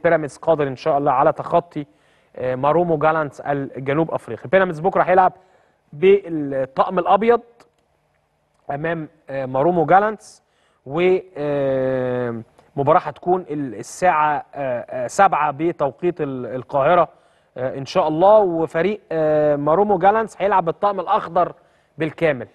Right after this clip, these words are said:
يعني بيراميدز هيلبس ابيض ومارومو جالانتس الجنوب افريقي هيلبس الطقم الاخضر. والمباراه ان شاء الله هتكون الساعه سبعة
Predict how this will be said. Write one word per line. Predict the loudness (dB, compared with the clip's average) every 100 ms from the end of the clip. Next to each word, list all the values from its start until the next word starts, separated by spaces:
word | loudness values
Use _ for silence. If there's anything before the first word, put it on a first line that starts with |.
| -12
يعني | -10 -4
بيراميدز | -4 -2 -4 -2
هيلبس | -4 -4 -2
ابيض | 0 2 0 -4 _ _ _ -6
ومارومو | -2 -2 0 0 0 0
جالانتس | 0 0 -2 -6
الجنوب | -6 -4 -4 -6 -8 -4 -2 0
افريقي | -2 0 -2 -2 -6 -8 _ _ -2
هيلبس | 0 0 -6
الطقم | -2 -2 -2
الاخضر. | -2 -2 0 0
والمباراه | 0 0 2 2 -2 -16
ان | -8
شاء | -4
الله | -2 -2
هتكون | -4 -8
الساعه | -8 -4 -2
سبعة | 0 2 2